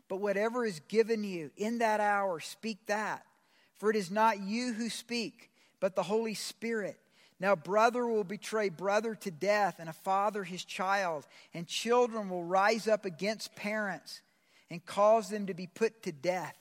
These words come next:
And you will be hated by all for my name's sake, but he who endures to the end shall be saved." Fourth sign, hatred and persecution.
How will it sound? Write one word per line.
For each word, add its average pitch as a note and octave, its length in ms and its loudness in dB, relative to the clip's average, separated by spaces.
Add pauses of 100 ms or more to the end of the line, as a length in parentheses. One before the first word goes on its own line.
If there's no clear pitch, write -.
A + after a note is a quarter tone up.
(1120)
And D3 140 -10
you E3 80 -4
will F3 80 -2
be D#3+ 140 -6
hated G3+ 640 0
by F#3+ 580 2 (100)
all E3+ 600 -2 (260)
for E3 120 -6
my F3 300 0
name's G#3+ 360 -2
sake, D#3+ 380 0 (480)
but C3+ 180 -4
he A3 300 -4
who A3 120 -2
endures F#3 580 -4
to - 100 -14
the E3 240 -8
end D3+ 220 -6 (200)
shall D3 420 -4
be B2+ 120 -10
saved." - 240 -14 (1080)
Fourth G#3 320 2
sign, F3+ 500 -2
hatred G#3+ 500 -6
and E3 140 -14
persecution. D#3 720 -12